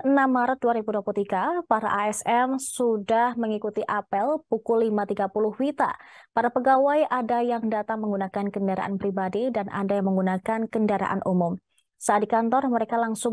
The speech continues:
mengisi kehadiran melalui absensi digital.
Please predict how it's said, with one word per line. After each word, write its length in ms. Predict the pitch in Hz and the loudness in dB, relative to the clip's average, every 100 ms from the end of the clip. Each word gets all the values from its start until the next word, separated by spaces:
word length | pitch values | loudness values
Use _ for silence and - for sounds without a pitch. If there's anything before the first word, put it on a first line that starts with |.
| 220 | 0
mengisi 320 | 208 202 233 | 0 -2 -4
kehadiran 560 | - 202 196 202 214 202 | -2 -2 -2 -2 0 0
melalui 400 | 185 180 208 220 | 0 2 0 0
absensi 560 | - 202 - 202 196 - | -4 -6 -6 -4 -2 0
digital. 560 | 202 196 220 269 202 | -2 0 0 2 0